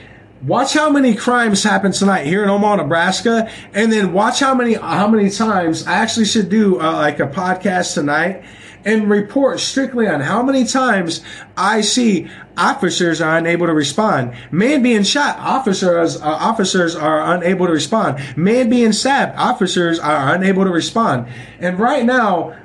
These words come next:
w-, right now, officers are assessing, assess, uh, are assessing the area of Memorial Park for a planned protest and a possible counter protest. Either way, it doesn't matter. It doesn't matter. Listen to this.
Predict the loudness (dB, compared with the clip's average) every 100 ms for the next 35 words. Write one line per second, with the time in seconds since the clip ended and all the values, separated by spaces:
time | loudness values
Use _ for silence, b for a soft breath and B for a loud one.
0 | -4 -2 0 0 0 2 2 2 0 0
1 | 0 0 0 0 0 2 2 2 -2 -2
2 | 0 0 0 -4 -4 -10 -18 -20 B B
3 | B B 0 0 0 0 0 0 0 2
4 | 4 2 0 0 0 0 0 0 -2 B
5 | B B -2 0 2 2 0 0 2 2
6 | 0 0 -2 0 -2 -2 -2 0 0 2
7 | 0 0 -2 -2 -4 -2 -2 0 -4 -2
8 | -2 0 0 0 0 -2 -2 -2 -4 -2
9 | -2 -4 -4 0 0 2 2 0 -2 B
10 | B B -6 -2 0 -2 -2 -2 0 0
11 | -2 -6 B B -4 -2 0 0 -2 -2
12 | -2 -2 0 2 2 0 0 0 -2 -8